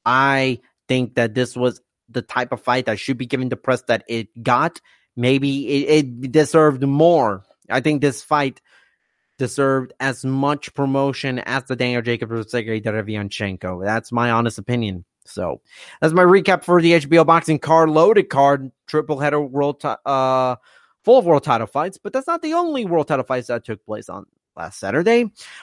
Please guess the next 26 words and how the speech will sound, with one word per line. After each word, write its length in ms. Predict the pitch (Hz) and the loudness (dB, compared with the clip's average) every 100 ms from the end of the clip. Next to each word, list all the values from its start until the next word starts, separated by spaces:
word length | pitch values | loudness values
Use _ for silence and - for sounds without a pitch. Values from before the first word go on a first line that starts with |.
| - | 2
World 160 | 156 | 4
Boxing 320 | 240 254 240 240 | 4 4 2 0
Super 240 | 285 269 | 0 -2
Series. 800 | - 226 208 165 107 98 - - _ - | -2 2 2 2 -2 -10 -18 -20 _ -4
Once 180 | 135 160 | -2 -2
again, 380 | 190 214 160 | 0 0 2
uh, 240 | 139 135 131 | 4 4 4
fourth 500 | - 190 233 294 302 | 0 4 4 4 0
week 300 | 311 269 - | -2 -2 -2
of 220 | 175 170 | -2 -2
the 160 | 185 175 | -6 -6
second 320 | 220 214 196 | -4 -2 -4
season. 560 | 214 202 208 202 190 185 _ _ _ _ _ - | -8 -10 -8 -6 -6 -10 _ _ _ _ _ 0
Uh, 320 | 151 156 156 | 4 6 6
we 140 | 160 175 | 4 4
had, 460 | 190 196 226 226 170 - | 2 2 2 0 -4 -6
we 220 | 165 185 | -4 -4
went 340 | 170 214 226 | -4 -4 -6
to 300 | - 220 240 | -8 -6 -4
New 140 | 233 254 | -2 -2
Orleans. 880 | 294 339 349 302 190 127 - - - _ _ _ | 2 2 2 0 -2 -4 -10 -16 -20 _ _ _
Regis 320 | 131 190 254 - | -4 -2 -2 0
Prograis 680 | 226 277 330 294 233 156 | 4 4 4 4 4 2
defeats 600 | 165 - 208 196 - - _ _ _ _ _ _ | -4 -4 -8 -8 -12 -20 _ _ _ _ _ _
Terry 240 | - 214 269 | 0 2 2
Flanagan 840 | - 294 285 233 214 185 156 131 | 2 2 2 -2 -2 -4 -6 -8